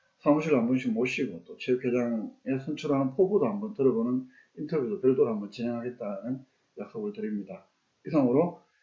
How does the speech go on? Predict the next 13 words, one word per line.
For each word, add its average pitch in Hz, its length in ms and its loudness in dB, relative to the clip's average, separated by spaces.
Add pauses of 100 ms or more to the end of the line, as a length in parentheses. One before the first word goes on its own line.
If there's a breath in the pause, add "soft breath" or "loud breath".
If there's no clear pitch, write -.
(500 soft breath)
예, 107 80 -4 (120)
구월 170 180 4
이십사 170 300 4
일 175 120 2
경주 147 220 2
포커스 131 360 -2
뉴스 127 180 0
브리핑 113 420 -4
모두 110 160 -8
마치겠습니다. - 640 -8 (120)
시청해주신 131 640 0
독자 113 260 -2
여러분, 113 420 0